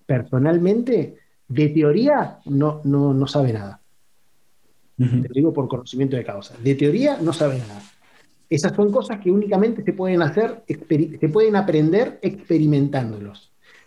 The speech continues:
Speaker 1: Entonces, si hay algo que le puedo, lo puedo, mm, em, puedo invitar a todos los que nos están escuchando,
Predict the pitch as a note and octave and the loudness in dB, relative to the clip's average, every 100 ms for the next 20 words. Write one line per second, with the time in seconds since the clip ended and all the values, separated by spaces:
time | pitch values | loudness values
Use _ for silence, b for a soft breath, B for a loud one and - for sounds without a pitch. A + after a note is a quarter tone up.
0 | - C#3 D#3+ D3+ G3 G#3 A3+ G#3 E3+ D#3 | -4 0 2 2 4 4 4 4 2 2
1 | G3 G3+ F#3 D3+ C#3 D3+ F3+ G3 F3+ D3 | 2 4 2 0 0 0 2 2 2 2
2 | C3+ B2 B2 A#2+ B B B B B - | 0 -2 -6 -8 B B B B B -6
3 | B2+ A#2+ A#2+ B2 - _ _ _ _ _ | -2 0 -2 -4 -8 _ _ _ _ _
4 | - F3+ G3+ E3 D#3+ D#3 F3+ D3+ - - | -2 2 2 2 0 0 2 0 -2 -10
5 | B2+ F3+ F3+ D3+ B2+ A#2 B2 D#3 D#3 C#3+ | -4 0 2 2 0 -2 0 -2 0 -2
6 | C#3 E3 C3+ C#3 G#3+ - | 0 0 2 2 0 -6